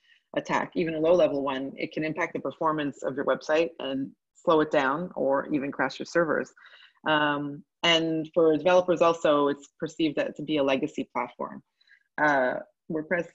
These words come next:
just celebrated seventeen years, which is very, very impressive. And, um, it, you know, like, uh, that first graph showed, it's not going anywhere, but at the same time, uh,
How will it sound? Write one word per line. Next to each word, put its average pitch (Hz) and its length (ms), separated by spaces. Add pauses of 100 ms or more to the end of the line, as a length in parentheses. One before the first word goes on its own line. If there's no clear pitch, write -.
(220)
just 156 160
celebrated 147 380
seventeen 156 400
years, 170 360
which - 180
is 139 200 (120)
very, 139 200
very 135 180
impressive. - 480 (560)
And, 143 520
um, 135 600 (960)
it, - 200 (280)
you 175 120
know, 147 380
like, 143 300
uh, 131 180 (140)
that 147 240
first 165 220
graph 151 220
showed, 139 280
it's - 120
not 151 200
going 175 180
anywhere, 147 560
but 151 280
at - 140
the 156 80
same 170 240
time, 160 440 (480)
uh, 143 300